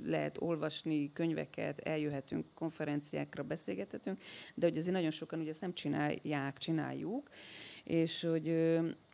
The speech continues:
hogy hogy tudjuk ezeket az embereket akkor elérni, vagy hogy tudjuk ezeket a szülőket elérni, vagy hogy tudjuk a szülőket ebben segíteni, hogy ebben jók legyenek. Mert ez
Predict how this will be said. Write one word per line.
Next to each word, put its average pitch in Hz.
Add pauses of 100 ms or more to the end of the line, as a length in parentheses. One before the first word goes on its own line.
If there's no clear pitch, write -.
(640)
hogy 190
hogy 254
tudjuk 185
ezeket 165
az 160
embereket 151
akkor 156
elérni, 151
vagy 151
hogy 208
tudjuk 160
ezeket 156
a 147
szülőket 156
elérni, 151
vagy 190
hogy 175
tudjuk 170
a 165
szülőket 156
ebben 147
segíteni, 151
hogy 143
ebben 147
jók 151
legyenek. 156
Mert 160
ez 160